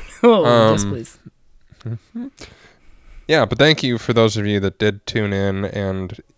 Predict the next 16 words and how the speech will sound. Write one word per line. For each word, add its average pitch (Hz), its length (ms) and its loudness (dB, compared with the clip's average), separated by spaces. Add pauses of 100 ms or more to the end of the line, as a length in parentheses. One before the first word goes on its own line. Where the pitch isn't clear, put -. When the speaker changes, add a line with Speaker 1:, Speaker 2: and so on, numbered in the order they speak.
(260)
Speaker 2:
if 120 240 0
and 107 200 0
when 104 260 -2
we 104 100 -2
do 101 220 -2
this 95 220 -2
in 101 80 -4
the 92 80 -4
future, 95 760 -6 (100)
uh, 95 260 -4
hit 107 160 -2
us 98 140 -4
up 98 200 -2
on 90 220 -4
the, 95 240 -10
uh, 95 240 -8